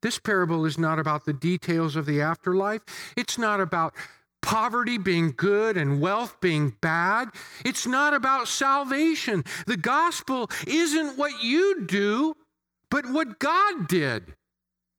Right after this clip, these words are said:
It's not about guilt. I read something I thought was so beautiful. Write this down.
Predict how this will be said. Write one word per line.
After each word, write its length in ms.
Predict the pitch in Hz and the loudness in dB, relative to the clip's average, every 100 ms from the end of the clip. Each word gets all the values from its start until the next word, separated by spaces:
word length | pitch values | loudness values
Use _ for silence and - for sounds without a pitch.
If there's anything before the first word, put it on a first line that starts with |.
| _ _ _ _ _ _ _ _ _ _ _ _ _ _ _ _ _ _ _ _ _ _ _ _ _ _ _ _ 151 | _ _ _ _ _ _ _ _ _ _ _ _ _ _ _ _ _ _ _ _ _ _ _ _ _ _ _ _ -4
It's 200 | 143 165 | -2 0
not 280 | 214 269 | 2 2
about 580 | 269 196 247 254 214 165 | 0 0 0 0 -2 -4
guilt. 640 | 285 349 392 320 - - - _ _ _ _ _ _ _ _ _ _ _ _ _ _ _ _ _ _ _ _ _ _ _ _ _ _ _ - | 0 2 2 0 -4 -12 -12 _ _ _ _ _ _ _ _ _ _ _ _ _ _ _ _ _ _ _ _ _ _ _ _ _ _ _ -4
I 40 | |
read 320 | 156 180 160 | 0 0 0
something 460 | - 180 175 175 165 | -2 -2 0 0 0
I 140 | 156 | 0
thought 260 | 147 165 151 | -2 -4 -2
was 120 | 151 | -4
so 300 | - 220 208 | -4 0 0
beautiful. 680 | 165 185 196 170 - 135 - - _ | 0 0 2 0 -2 -6 -6 -16 _
Write 280 | 165 202 185 | 0 0 0
this 260 | 185 170 - | -2 -2 -2
down. 340 | 180 165 135 | 0 2 0